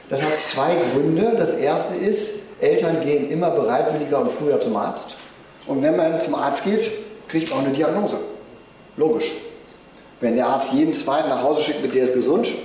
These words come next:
wie will er das abrechnen? So. Und logisch, wenn ich irgendwo hingucke, dann sehe ich auch was. Das, was wächst, sind die relativ unspezifischen Diagnosen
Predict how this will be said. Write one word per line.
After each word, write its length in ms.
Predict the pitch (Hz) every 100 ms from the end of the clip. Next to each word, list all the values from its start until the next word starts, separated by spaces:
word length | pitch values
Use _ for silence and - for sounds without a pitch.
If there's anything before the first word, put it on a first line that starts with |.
| - - - -
wie 140 | 120 117
will 120 | 147
er 80 | 147
das 140 | 143
abrechnen? 400 | 151 131 110 104 - - - - -
So. 160 | 110 - - - -
Und 180 | 123 123 - -
logisch, 640 | 120 156 190 190 - - - - -
wenn 120 | 127
ich 100 | -
irgendwo 220 | 151 123
hingucke, 500 | 175 240 - 151 185 - -
dann 160 | 113 107
sehe 180 | 151
ich 80 | 127
auch 100 | - -
was. 220 | - - - - - - -
Das, 240 | - - 320
was 180 | - 123
wächst, 460 | 196 - - - - - - - - - - - -
sind 260 | 147 151
die 360 | 151 180 196 196 -
relativ 580 | 139 185 175 - 165 -
unspezifischen 960 | 208 226 - 208 - 131 123 - 117 104
Diagnosen 760 | 107 104 110 104 104 107 156